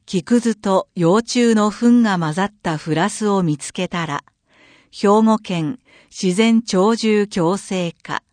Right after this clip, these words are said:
または市町窓口に連絡し、発見した日時や場所などを教えてください。写真があると助かります。また、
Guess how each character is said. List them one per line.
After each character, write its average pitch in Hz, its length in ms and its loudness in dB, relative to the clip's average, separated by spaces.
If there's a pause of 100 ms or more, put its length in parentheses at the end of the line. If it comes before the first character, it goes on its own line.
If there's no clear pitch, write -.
(400)
ま 170 160 -2
た 196 160 0
は 160 220 0 (200)
市 196 480 -4
町 202 540 -2
窓 170 320 0
口 214 260 -2
に 165 200 -2
連 160 240 -2
絡 185 240 -4
し、 - 320 -12 (600)
発 170 360 -2
見 226 260 4
し - 140 -8
た 214 160 0
日 220 300 0
時 180 180 -4
や 151 240 -2 (100)
場 160 160 -2
所 214 160 0
な 226 140 4
ど 202 240 0
を 156 180 0
教 170 100 -4 (180)
え 180 160 0
て 165 120 -6
く 165 120 -6
だ 165 140 -2
さ 151 220 -10
い。 139 140 -12 (1160)
写 180 220 -2
真 233 320 4
が 220 200 2
あ 220 60 0
る 208 120 0
と 160 180 -4
助 139 300 -8
か 175 100 -4
り 160 160 -4
ま 143 140 -4
す。 - 240 -18 (1300)
ま 170 160 -4
た、 - 240 -6